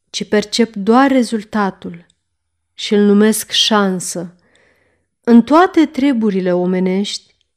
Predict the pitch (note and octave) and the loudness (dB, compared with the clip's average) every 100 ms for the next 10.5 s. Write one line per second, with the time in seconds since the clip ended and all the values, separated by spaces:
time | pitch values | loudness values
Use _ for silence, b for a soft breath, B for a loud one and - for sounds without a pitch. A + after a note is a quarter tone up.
0 | _ _ A#3 G#3+ D4+ E4 - C4+ B3 - | _ _ 0 2 2 2 2 2 2 -2
1 | - F#3 F3+ - F3 - _ _ _ _ | -10 -10 -12 -18 -20 -20 _ _ _ _
2 | _ _ _ - G#3 F3+ F#3 F#3+ - F#3 | _ _ _ -8 -6 -4 -8 -10 -8 -6
3 | F3+ F#3 F3+ G#3 F#3+ F#3 F3+ F3 b b | -6 -8 -6 -4 -4 -6 -12 -14 b b
4 | b b b b _ B3+ C4+ F4 F4+ D4+ | b b b b _ 6 8 8 6 4
5 | - - D4 B3 - F#3 F#3+ G3 G3 G#3+ | -2 -2 0 0 -6 -6 -4 -4 -4 -2
6 | G#3 G3+ - A3 G#3 G3+ G3 G3 - G3+ | -2 -2 -2 0 0 0 -4 -8 -4 -4
7 | G3 - F3+ F#3 F3+ _ _ _ _ _ | -6 -10 -12 -12 -14 _ _ _ _ _
8 | _ _ _ - - C#4+ C#4 G3+ - F#3 | _ _ _ 0 4 6 4 0 -6 -14
9 | F3 - _ _ _ _ A3+ A#3+ C#4 A3 | -14 -20 _ _ _ _ 6 8 8 4
10 | F3+ E3+ - F3+ F3 | 0 -6 -12 -16 -16